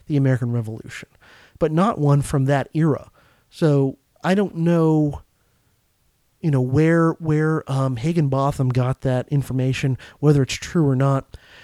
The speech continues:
I've actually seen a double-barreled Kentucky rifle from, uh, from a bit later that was a double barrel over and under and rotated the barrels so that you would fire the barrel on the top and then rotate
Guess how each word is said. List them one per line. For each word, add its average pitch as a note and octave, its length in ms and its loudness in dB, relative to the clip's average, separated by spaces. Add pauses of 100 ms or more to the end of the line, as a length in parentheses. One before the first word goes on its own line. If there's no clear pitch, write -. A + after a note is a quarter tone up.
(160)
I've D#3+ 160 2
actually F3+ 480 0
seen F3 560 2
a D#3 160 -2
double-barreled D#3 720 0
Kentucky D#3 400 -4
rifle D3+ 400 -2
from, C#3+ 540 -2
uh, B2+ 180 -10 (420)
from D3+ 220 -6
a C3 60 -2
bit F#3 180 0
later D3+ 480 0 (380)
that F3+ 180 0
was D#3+ 340 2
a D3 280 0
double G#3+ 260 2
barrel F3 380 2
over F#3 300 4
and D#3+ 120 -2
under D#3+ 420 0 (320)
and C3+ 320 0
rotated D#3+ 600 4
the C3+ 80 -2
barrels C3+ 440 0
so - 160 0
that D#3 140 -2
you E3 100 -2
would C#3+ 120 -2
fire G3+ 400 2
the D#3 100 0
barrel D#3 400 2
on C#3+ 140 -2
the C3 80 -4
top F3 440 0 (320)
and D#3+ 140 2
then B2+ 220 2
rotate D#3 580 2